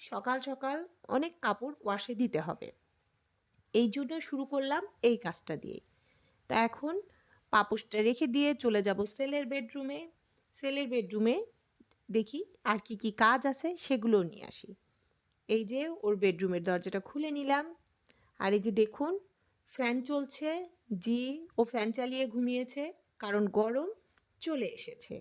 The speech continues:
শীতকে বিদায় জানিয়ে গরমকে বরণ করার প্রস্তুতি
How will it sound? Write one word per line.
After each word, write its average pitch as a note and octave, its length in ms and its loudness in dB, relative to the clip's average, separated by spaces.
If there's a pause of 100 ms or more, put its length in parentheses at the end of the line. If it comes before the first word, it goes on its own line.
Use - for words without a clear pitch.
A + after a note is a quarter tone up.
(800)
শীতকে C#4 480 -4
বিদায় A#3 400 0
জানিয়ে C4+ 460 -4 (500)
গরমকে A#3 600 0
বরণ G3+ 360 2
করার C4+ 360 2 (340)
প্রস্তুতি B3+ 540 0